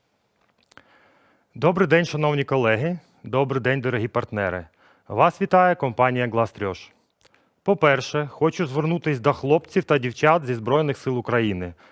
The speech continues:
Дозвольте щиро висловити вам нашу глибоку вдячність жа-, за вашу неоціненну самопожертву та відданість у захисті нашої країни.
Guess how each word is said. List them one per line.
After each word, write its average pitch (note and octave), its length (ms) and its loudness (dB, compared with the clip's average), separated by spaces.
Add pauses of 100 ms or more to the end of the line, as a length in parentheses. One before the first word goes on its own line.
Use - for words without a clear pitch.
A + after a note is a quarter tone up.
(140)
Дозвольте C3 540 0
щиро F3 480 0
висловити B2+ 600 -4
вам A#2+ 220 0
нашу B2 300 -2
глибоку A#2 400 -4
вдячність D#3 680 -2 (320)
жа-, G2+ 280 -4
за B2 140 0
вашу C3 300 0
неоціненну D3 760 -2
самопожертву D#3+ 880 -2 (400)
та B2 140 2
відданість E3+ 680 0 (280)
у A#2 140 -10
захисті B2+ 460 -2
нашої G#2 340 -4
країни. E2+ 480 -8